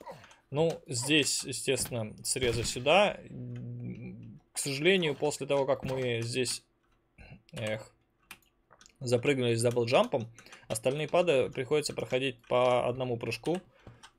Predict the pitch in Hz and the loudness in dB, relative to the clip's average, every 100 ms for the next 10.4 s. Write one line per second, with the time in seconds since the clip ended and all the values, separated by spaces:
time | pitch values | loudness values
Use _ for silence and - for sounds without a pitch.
0 | _ _ 123 120 120 120 113 - 135 - | _ _ 0 2 2 2 0 -2 0 0
1 | - 123 151 - 131 120 117 117 120 120 | 0 4 4 2 0 0 -2 -6 -2 0
2 | 117 123 117 113 127 120 113 - 147 170 | 0 -2 -6 -2 0 2 0 0 2 2
3 | - - - 127 120 123 120 117 - 131 | 2 -4 0 -2 -2 -4 -4 -4 -2 0
4 | 160 139 113 110 127 123 127 120 120 135 | 0 -2 -2 -2 -2 -2 -2 0 0 2
5 | 143 - - 123 120 123 - 131 123 123 | 0 -2 -10 -4 -2 0 -2 -4 -6 -6
6 | 123 123 - 135 156 135 135 139 156 151 | -6 -8 -8 -6 -4 0 0 4 4 4
7 | - 147 151 143 160 247 - - 107 117 | -2 -6 -4 2 2 4 0 -2 -2 -4
8 | 123 120 123 104 104 104 101 - - - | -4 0 0 0 -2 -2 -4 -6 -8 -10
9 | _ _ _ _ - - 127 113 117 117 | _ _ _ _ -20 -6 -4 -2 -2 0
10 | 139 190 190 | 2 2 0